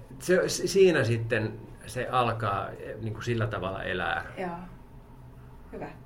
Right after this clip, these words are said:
Speaker 2: Onks jo, jo nää seuraavan kirjan henkilöt hengissä?
Speaker 1: Mm.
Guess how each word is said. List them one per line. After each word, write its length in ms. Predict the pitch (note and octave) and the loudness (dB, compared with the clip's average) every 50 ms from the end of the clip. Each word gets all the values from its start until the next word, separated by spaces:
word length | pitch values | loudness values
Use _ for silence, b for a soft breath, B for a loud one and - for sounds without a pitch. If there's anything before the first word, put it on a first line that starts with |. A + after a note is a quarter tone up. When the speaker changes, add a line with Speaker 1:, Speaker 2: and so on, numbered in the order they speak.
| - - - B B B B B - - - - - | -18 -18 -18 B B B B B -16 -16 -16 -8 -4
Speaker 2:
Onks 280 | G#3+ G#3 G#3 - - - - - - - - - A3+ - - - | -4 -4 -4 -6 -12 -14 -14 -14 -14 -14 -14 -16 -16 -16 -14 -10
jo, 200 | - - A3 G3+ - G3 | -2 0 0 0 0 -2
jo 140 | G#3 G#3+ G3+ | -4 -2 0
nää 340 | G3 G3+ F#3+ F#3 F3+ - - | 0 0 0 0 -2 -4 -6
seuraavan 560 | - A3 G#3 G3+ F#3 F3+ F3 F3 - F3+ F3+ - - - B B B B B B B B - | -4 0 0 2 2 2 0 -2 -6 -8 -10 -14 -16 -16 B B B B B B B B -14
kirjan 300 | - F3+ F3+ - - - | -12 -10 -8 -8 -8 -8
henkilöt 460 | F3 F#3+ F#3 F3+ - E3+ - - - - - - - - - | -6 -6 -6 -6 -8 -8 -8 -8 -8 -10 -12 -16 -16 -14 0
hengissä? 480 | G3+ G3+ F#3 F#3 G3 - - - - - - - - - | 0 0 0 0 -6 -8 -8 -10 -12 -12 -12 -14 -14 -14
Speaker 1:
Mm. 360 | - C3+ C3 B2 - - A#2+ | -12 -10 -8 -8 -8 -8 -8